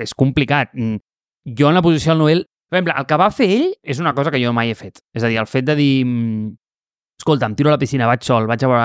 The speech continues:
a veure què venden», no. O sigui, jo sempre intento convèncer algú i el lligo en curt, que no se m'escapi, que tinc una mica de pànic a la situació aquesta. O sigui, però jo soc una mica com tu. Com et diria? O sigui, jo no em considero gens una persona tímida, però gens.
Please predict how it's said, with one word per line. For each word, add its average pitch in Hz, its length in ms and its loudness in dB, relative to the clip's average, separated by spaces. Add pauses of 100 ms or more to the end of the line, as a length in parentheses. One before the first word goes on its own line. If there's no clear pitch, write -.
(160)
a 120 80 0
veure 120 80 -4
què 113 160 -2
venden», 202 380 0 (400)
no. 98 180 -6 (200)
O - 40 -16
sigui, 104 200 -2
jo 110 80 0
sempre 120 300 0
intento 117 340 -2
convèncer 120 400 0
algú 135 520 2 (200)
i 135 120 -2
el 135 120 0
lligo 143 240 6
en 165 100 0
curt, 143 440 2
que 135 100 0
no 127 80 2
se 156 80 4
m'escapi, 123 400 0 (160)
que 98 100 -10
tinc 110 200 -4
una 113 100 2
mica 117 220 0
de 110 60 -4
pànic 117 240 2
a 110 40 -4
la 101 80 -8
situació 107 280 -8
aquesta. - 320 -10 (200)
O - 60 -16
sigui, 175 140 4
però 254 120 -2
jo 262 220 0
soc 392 140 -2
una 392 120 -8
mica 254 120 -2
com 170 180 -2
tu. 165 160 4 (420)
Com 214 160 -6
et 202 60 -6
diria? 151 320 -4 (840)
O - 20 -16
sigui, 175 180 2
jo 233 40 2
no 269 80 -2
em - 40 -12
considero 208 520 0
gens 156 400 2
una 120 120 -6
persona 117 280 -12
tímida, 113 400 -12
però 120 160 -2
gens. 123 400 -2